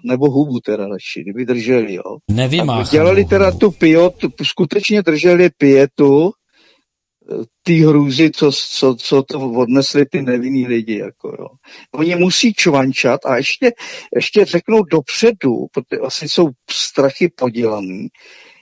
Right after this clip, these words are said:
Speaker 1: aby lidi nenaskočili na nějaký dezinformace náhodou okolo toho, jo. Jako, co to je, tak, jako, to, to, to nemá vůbec žádnou úroveň etickou,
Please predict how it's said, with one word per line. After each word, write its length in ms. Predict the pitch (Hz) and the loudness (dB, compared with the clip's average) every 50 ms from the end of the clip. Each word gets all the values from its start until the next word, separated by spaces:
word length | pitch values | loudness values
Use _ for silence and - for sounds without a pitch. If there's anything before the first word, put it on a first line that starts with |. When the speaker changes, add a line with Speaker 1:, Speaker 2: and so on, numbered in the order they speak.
| _ _ - 151 | _ _ -8 -8
Speaker 1:
aby 260 | 151 - - 160 180 - - | -8 -8 -8 -10 -10 -8 -6
lidi 380 | 147 139 143 139 127 170 180 165 | -6 -2 -2 -2 0 -2 -4 -2
nenaskočili 800 | 147 143 143 156 165 - - - - 175 151 - - 165 170 165 | -2 -2 -2 -2 -2 -2 -4 0 0 -2 -2 0 0 0 2 2
na 100 | 151 143 | 2 2
nějaký 360 | 139 135 143 - - - 156 | 2 2 0 -2 -2 -6 -4
dezinformace 920 | 123 127 127 - - - 170 170 - - 143 127 117 117 113 - - 123 117 | -4 -4 -4 -4 -6 -4 -4 -4 -2 -2 -2 -2 -2 -6 -8 -8 -8 -6 -4
náhodou 420 | 117 110 110 120 117 110 107 107 104 | -4 -4 -4 -4 -6 -6 -4 -6 -6
okolo 280 | 95 - - 117 110 107 - | -8 -6 -6 -6 -4 -4 -6
toho, 240 | 113 104 101 - - - - | -10 -12 -12 -14 -18 -18 -18
jo. 100 | 104 - _ _ _ _ _ _ _ _ _ _ _ _ _ _ _ _ _ _ _ _ - | -18 -18 _ _ _ _ _ _ _ _ _ _ _ _ _ _ _ _ _ _ _ _ -10
Jako, 220 | - 185 - 160 - | -10 -4 -4 -4 -4
co 180 | - - 135 | -4 -8 -8
to 160 | 131 - 151 | -6 -2 0
je, 160 | 143 147 147 143 | 2 2 2 0
tak, 160 | - 139 - - - - - - _ _ _ _ _ - - - | -2 -12 -12 -12 -18 -20 -20 -20 _ _ _ _ _ -12 -8 -8
jako, 260 | 120 - - 151 139 - - - - - _ _ _ _ _ _ _ _ _ _ _ _ _ _ _ _ | -8 -4 -2 -2 -2 -2 -6 -20 -20 -20 _ _ _ _ _ _ _ _ _ _ _ _ _ _ _ _
to, 140 | - 135 123 | -8 -8 -6
to, 180 | - - 147 | -2 -2 -2
to 160 | - - 170 160 | -2 -2 -2 -2
nemá 300 | 165 175 196 208 214 202 | 0 2 2 2 2 0
vůbec 520 | 202 208 185 214 214 196 - - - 147 | 0 0 2 2 2 2 -2 -8 -6 -6
žádnou 520 | 147 143 131 123 117 156 151 156 175 208 | -6 -8 -8 -4 -2 0 0 2 0 0
úroveň 580 | 185 - 208 214 202 220 247 254 294 269 240 214 165 | -2 0 2 4 6 4 4 4 2 -2 0 0 -4
etickou, 640 | 156 - - 165 - - - - - 143 123 117 | -4 0 0 0 0 -2 -8 -4 -4 -4 -4 -4